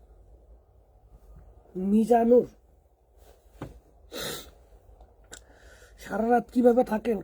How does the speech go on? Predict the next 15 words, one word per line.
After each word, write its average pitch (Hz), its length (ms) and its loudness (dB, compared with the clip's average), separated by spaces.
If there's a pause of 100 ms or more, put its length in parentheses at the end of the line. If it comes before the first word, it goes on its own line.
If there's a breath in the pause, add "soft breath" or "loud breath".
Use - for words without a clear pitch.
কোথায় 233 320 -2
থাকেন? 220 240 -2 (100)
ভাই, 262 120 6 (180)
সারা 233 340 -4
রাত 277 120 2 (100)
থাকি 254 280 -6
কিভাবে? 254 280 -4 (120)
আমাদের 240 260 0 (120)
এই, 233 120 0 (600)
আমরা 220 220 -4
যে 240 140 6
জায়গাটা 262 260 2 (100)
দখল 233 280 0
করছি, 247 260 -2 (680)
হুম, 339 180 6